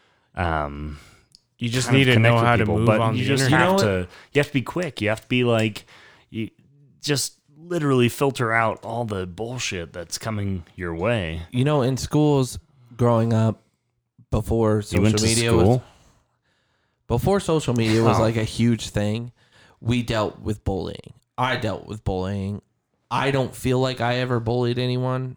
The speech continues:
Speaker 3: Maybe I did, but I always felt like I stood up for the smaller people.
Speaker 1: You bullied me.
Speaker 3: <laughs> Didn't even go to high school with him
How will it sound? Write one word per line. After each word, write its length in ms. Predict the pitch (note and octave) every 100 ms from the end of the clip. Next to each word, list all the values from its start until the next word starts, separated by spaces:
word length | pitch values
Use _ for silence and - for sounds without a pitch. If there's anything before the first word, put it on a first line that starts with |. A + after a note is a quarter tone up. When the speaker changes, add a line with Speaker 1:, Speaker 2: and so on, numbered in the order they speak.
| -
Speaker 3:
Maybe 360 | G#2 A2 A2 A2+
I 80 | G#2+
did, 360 | A2 A2+ A2
but 120 | G#2+ -
I 160 | A#2+
always 220 | C#3 B2+ -
felt 180 | A2+
like 120 | D#2+ G2+
I 120 | G2+
stood 280 | - - G2
up 160 | F2
for 160 | - G2
the 100 | F#2+
smaller 420 | - G2 F2 D2
people. 260 | - D#2+ -
Speaker 1:
You 80 | -
bullied 340 | - - -
me. 1300 | - _ _ _ _ _ - - - A3 - - E4+
Speaker 3:
<laughs> 100 | E4
Didn't 180 | - E2+
even 140 | F#2
go 80 | E2
to 80 | E2+
high 160 | F#2 F2
school 220 | - D#2+
with 100 | -
him 180 | D#2+